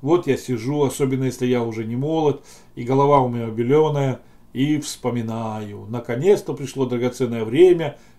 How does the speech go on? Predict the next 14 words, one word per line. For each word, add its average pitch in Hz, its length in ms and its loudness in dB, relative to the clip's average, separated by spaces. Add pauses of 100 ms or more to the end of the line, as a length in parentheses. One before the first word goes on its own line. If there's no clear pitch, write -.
мемуаров. 120 920 0 (460)
Наконец-то 165 680 4
можно 156 320 0
повспоминать. 123 1080 -4 (560)
И 135 80 -2
что 165 220 2
ещё 185 300 8
хуже, 123 460 0 (580)
порой 160 320 8
прошлым 170 520 6
живут 151 340 0
люди 170 240 2
молодого 170 520 6
возраста. 143 600 4